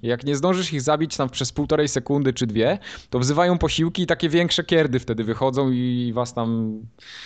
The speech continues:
no, atakują, cię-, ciężej jest. Także jest, y, bardzo to jest widoczne, że jak zrobicie dany obiektyw i zostaniecie w tym miejscu,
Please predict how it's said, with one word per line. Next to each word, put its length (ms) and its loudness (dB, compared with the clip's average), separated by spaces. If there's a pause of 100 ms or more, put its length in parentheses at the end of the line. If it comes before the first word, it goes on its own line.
(300)
no, 360 -4
atakują, 640 2
cię-, 280 0
ciężej 440 2
jest. 200 -4
Także 280 -2 (560)
jest, 400 -2
y, 640 2
bardzo 340 0
to 120 2
jest 140 2
widoczne, 400 0
że 100 2
jak 160 2
zrobicie 360 0
dany 240 2
obiektyw 600 0 (380)
i 100 0
zostaniecie 500 2
w 60 -4
tym 160 0
miejscu, 580 2